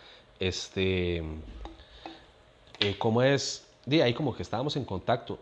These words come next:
Eh, teniendo yo mi novia, esta exnovia llegó y me dijo, esta mae era una niña de, de papi y mami que no, no conocía chepen, así de ir a hacer mandados y esas varas, no. Entonces me dice, "Mae, este, ocupo que me haga un favor". Yo, "¿Qué pasa?". Me dice, "Mae, acompáñeme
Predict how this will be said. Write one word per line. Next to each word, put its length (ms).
Eh, 240
teniendo 320
yo 120
mi 100
novia, 460
esta 260
exnovia 360
llegó 200
y 40
me 120
dijo, 260
esta 180
mae 320
era 140
una 480
niña 400
de, 260
de 100
papi 300
y 20
mami 240
que 160
no, 320
no 100
conocía 600
chepen, 640
así 200
de 200
ir 80
a 40
hacer 140
mandados 400
y 40
esas 140
varas, 200
no. 160
Entonces 160
me 140
dice, 280
"Mae, 360
este, 200
ocupo 240
que 60
me 80
haga 80
un 60
favor". 300
Yo, 100
"¿Qué 60
pasa?". 200
Me 60
dice, 100
"Mae, 140
acompáñeme 580